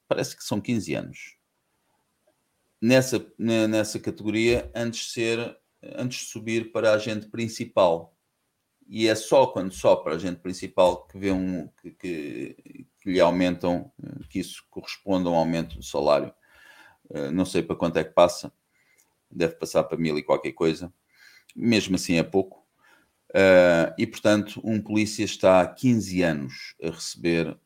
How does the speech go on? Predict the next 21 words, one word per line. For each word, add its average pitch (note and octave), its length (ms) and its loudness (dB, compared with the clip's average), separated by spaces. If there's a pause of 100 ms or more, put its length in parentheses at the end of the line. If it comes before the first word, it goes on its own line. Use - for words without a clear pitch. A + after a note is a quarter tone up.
(140)
um F#2 120 -2
salário D#2+ 600 0
de D2+ 120 -4
oitocentos D2 420 -8
e C2 60 -10
tal G1+ 260 -8
euros. - 360 -18 (180)
Mais, F2 680 -2
eh, A#1+ 400 -10
o F2+ 100 -10
subsídio D#2+ 500 -8
de F#2 100 -6
risco, - 200 -6
que D#2+ 80 -6
é D#2 40 -2
muito D#2 240 -8
inferior D2+ 460 -4
ao C#2 120 -4
das D2 140 -10
outras - 260 -10
polícias. - 560 -10